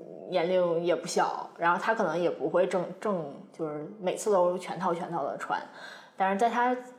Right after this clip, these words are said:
在这说的时候，他可能是，就是，就是言论不用负责任嘛，就随便说一说。但是最重要的可能就是因为大家都比较喜欢好看的女孩子，<laughs> 然后所以自己喜欢的东西如果是漂亮的女孩子穿，那大家就会很开心。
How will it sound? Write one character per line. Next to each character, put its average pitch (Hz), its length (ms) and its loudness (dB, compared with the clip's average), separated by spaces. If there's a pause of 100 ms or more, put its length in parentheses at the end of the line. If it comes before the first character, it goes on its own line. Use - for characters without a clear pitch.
在 247 160 4
这 247 100 6
说 247 280 4
的 254 80 4
时 220 80 2
候， 185 80 2
他 208 100 -4
可 214 160 -8
能 117 100 -8
是， 208 340 4
就 359 180 2
是， 247 200 4 (300)
就 302 140 2
是 233 60 6
言 170 200 2
论 262 160 2
不 180 120 4
用 240 120 4
负 262 160 0
责 - 240 -2
任 196 140 0
嘛， 156 180 -4 (260)
就 180 140 -2
随 165 160 -4
便 180 220 0 (260)
说 - 240 2
一 175 60 2
说。 160 180 2
但 233 220 2
是 247 120 2
最 294 120 2
重 277 100 4
要 254 140 6
的 190 80 2
可 - 120 -6
能 165 220 -6
就 196 60 0
是 180 200 0 (300)
因 214 100 0
为 226 60 -2
大 240 100 2
家 233 140 4
都 233 100 4
比 233 160 0
较 202 140 6
喜 208 160 -2
欢 175 320 0 (240)
好 - 160 -4
看 220 180 -2
的 180 80 0
女 165 160 -2
孩 160 240 -4
子， 170 220 4 (280)
<laughs> - 340 -14
然 175 100 0
后 180 220 4
所 180 120 2
以 175 380 4
自 - 220 -2
己 240 100 4
喜 214 140 -2
欢 175 160 0
的 196 100 2
东 196 140 2
西 202 80 4
如 175 100 2
果 185 140 4
是 185 80 -2
漂 320 180 -2
亮 240 100 2
的 196 100 2
女 170 100 -4
孩 123 180 -8
子 185 100 2
穿， 180 320 2 (120)
那 185 100 0
大 175 140 2
家 170 120 2
就 175 120 -4
会 180 120 0
很 175 140 -8
开 175 180 -2
心。 165 320 -2